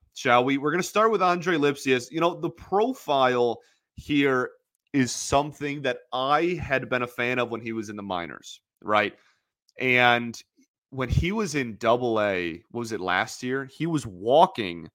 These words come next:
it was twenty twenty-two. He was walking more than he was striking out over, like, a huge sample size, like, over the course of the whole season. He was walking more than he was striking out. I loved him because of that.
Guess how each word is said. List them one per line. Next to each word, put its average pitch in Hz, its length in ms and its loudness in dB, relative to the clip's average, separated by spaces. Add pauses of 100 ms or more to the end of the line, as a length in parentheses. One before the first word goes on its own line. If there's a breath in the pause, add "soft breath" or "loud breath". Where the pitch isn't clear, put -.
(420)
it 135 60 0
was 127 120 0
twenty 156 220 0
twenty-two. 110 580 -4 (760)
He 165 120 -6
was 175 180 -4
walking 170 560 4
more 131 280 0
than 135 140 -2
he 131 120 -6
was 113 160 -4
striking 101 500 -2
out 69 220 -4 (260)
over, 156 220 10
like, 147 180 8
a 131 80 4
huge 170 420 -4
sample 113 300 -2
size, 78 280 -2
like, 98 100 -6
over 127 140 0
the 131 80 2
course 123 300 0
of 110 60 -2
the 107 60 2
whole 98 180 -2
season. 85 320 -6 (160)
He 120 60 -2
was 120 140 0
walking 117 380 4
more 110 140 2
than 104 80 -4
he 104 60 -4
was 98 120 -6
striking 101 380 -2
out. 113 240 6 (180)
I 104 180 2
loved 117 520 2
him 143 260 0
because 127 320 0
of 117 140 -2
that. 113 280 6